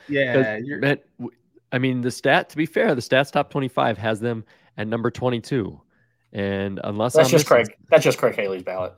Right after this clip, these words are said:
Speaker 2: Oh, that's just Craig Haley's ballot. But,
Speaker 3: Yeah.
Speaker 2: you know, that's, that's a reputable source right there. Craig Haley's got him at number twenty-two. Okay.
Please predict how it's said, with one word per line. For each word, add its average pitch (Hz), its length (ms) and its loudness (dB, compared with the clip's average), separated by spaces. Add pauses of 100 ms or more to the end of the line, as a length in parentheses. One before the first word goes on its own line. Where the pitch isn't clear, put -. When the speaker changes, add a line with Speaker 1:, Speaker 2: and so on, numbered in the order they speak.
Speaker 2:
Oh, 131 120 -2
that's 139 160 2
just 139 160 -6
Craig 131 160 -4
Haley's 123 240 -4
ballot. 98 260 -6
But, 143 140 0
Speaker 3:
Yeah. - 100 -6
Speaker 2:
you 214 80 -6
know, 151 260 0 (100)
that's, 135 320 0
that's 127 280 -2
a 131 60 2
reputable 123 560 -2
source 165 340 -4
right 101 160 -4
there. 98 180 -2
Craig 127 300 -2
Haley's 123 380 -4
got 107 160 -2
him 104 100 -6
at 95 80 -8
number 104 180 -8
twenty-two. 104 600 -10
Okay. 101 320 -8